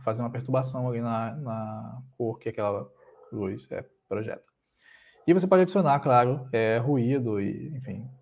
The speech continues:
um nível ali de, de borramento, né, de blur. E eles utilizaram, então, um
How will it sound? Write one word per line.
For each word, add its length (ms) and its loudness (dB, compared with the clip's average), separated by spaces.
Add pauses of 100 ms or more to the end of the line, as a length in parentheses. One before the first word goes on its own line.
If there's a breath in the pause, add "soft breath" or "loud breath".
um 60 -6
nível 340 -2
ali 160 -2
de, 320 -6
de 120 -12
borramento, 640 -6
né, 100 -10
de 100 -14
blur. 340 -4 (460)
E 60 -2
eles 140 -2
utilizaram, 440 0
então, 260 -4
um 440 -6